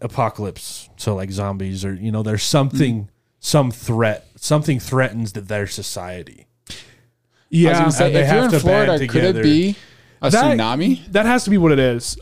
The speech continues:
Speaker 3: I, let's, let's throw out this character of the good guy.
Speaker 1: Yeah.
Speaker 3: They have
Speaker 2: Yeah.
Speaker 3: to come to it
Speaker 1: They have,
Speaker 3: themselves.
Speaker 1: yeah.
Speaker 3: Something
Speaker 2: Yeah.
Speaker 3: has to happen that brings them together.
Speaker 1: Yeah.
Speaker 3: Something bad. It can't be just him teaching them, because that's
Speaker 1: Yeah.
Speaker 3: kinda, that's dumb.
Speaker 1: Something like a tsunami or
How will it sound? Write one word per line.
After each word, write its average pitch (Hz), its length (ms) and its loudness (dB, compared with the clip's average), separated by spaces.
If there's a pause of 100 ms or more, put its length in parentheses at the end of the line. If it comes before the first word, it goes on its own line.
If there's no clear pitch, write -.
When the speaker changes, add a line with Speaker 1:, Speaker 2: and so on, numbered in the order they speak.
Speaker 3:
I, - 140 -2 (420)
let's, 247 240 2 (160)
let's 214 200 0
throw 170 200 4
out 135 200 0
this 127 160 -4
character 127 440 0
of 117 140 -2
the 131 60 0
good 117 200 0
guy. 107 180 -4
Speaker 1:
Yeah. 90 220 -6 (500)
Speaker 3:
They 208 260 6
have 202 160 2
Speaker 2:
Yeah. - 40 -10
Speaker 3:
to 175 80 0
come 151 220 2
to 127 100 0
it 123 80 -2
Speaker 1:
They 135 120 2
have, 135 80 2
Speaker 3:
themselves. 123 300 -2
Speaker 1:
yeah. 95 220 -4
Speaker 3:
Something 240 400 2
Speaker 2:
Yeah. 220 60 4
Speaker 3:
has 196 80 2
to 165 80 0
happen 165 280 2
that 127 160 0
brings 127 420 0
them 113 120 -2
together. 104 320 -6
Speaker 1:
Yeah. - 80 -6
Speaker 3:
Something 143 320 0
bad. 107 400 -2 (140)
It 170 100 0
can't 185 180 2
be 170 120 2
just 139 160 0
him 127 240 0
teaching 117 320 -6
them, 110 100 -10
because 123 160 -2
that's 123 140 0
Speaker 1:
Yeah. - 120 -6
Speaker 3:
kinda, 117 140 -2
that's 131 160 -2
dumb. - 140 -8
Speaker 1:
Something 170 320 4
like 147 200 4
a 147 40 2
tsunami 123 680 0
or 107 520 -2